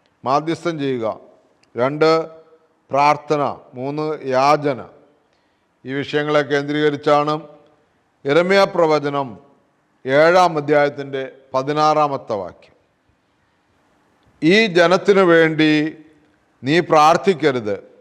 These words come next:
അവർക്ക് വേണ്ടി നിലവിളിക്കുകയോ യാചിക്കുകയോ വേണ്ട, അവർക്ക് വേണ്ടി എൻ്റെ മുമ്പിൽ നീ മാധ്യസ്ഥം പറയരുത്,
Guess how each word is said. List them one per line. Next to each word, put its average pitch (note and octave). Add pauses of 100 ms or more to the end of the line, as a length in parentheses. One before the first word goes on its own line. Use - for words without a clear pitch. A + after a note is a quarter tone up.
(840)
അവർക്ക് F#3+
വേണ്ടി E3+ (720)
നിലവിളിക്കുകയോ E3 (540)
യാചിക്കുകയോ E3+ (140)
വേണ്ട, A#2+ (960)
അവർക്ക് D#3
വേണ്ടി D#3 (680)
എൻ്റെ C#3
മുമ്പിൽ D3+ (680)
നീ B2+ (140)
മാധ്യസ്ഥം E3
പറയരുത്, A2